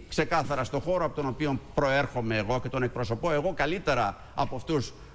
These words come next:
που τρε-, στέφονται στα νεοφιλελεύθερα, δηλαδή η Νέα Δημοκρατία, φαίνεται να ενδιαφέρεται περισσότερο για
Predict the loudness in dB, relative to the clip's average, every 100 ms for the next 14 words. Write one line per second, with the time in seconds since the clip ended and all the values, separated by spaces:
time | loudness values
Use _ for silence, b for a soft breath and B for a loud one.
0 | B -2 0 0 2 2 2 0 0 0
1 | 2 0 2 2 4 2 2 0 2 2
2 | 2 2 2 2 2 0 -2 0 -2 0
3 | 2 2 -2 B B B B B 2 2
4 | 0 0 2 2 2 2 0 0 0 2
5 | 2 2 2 2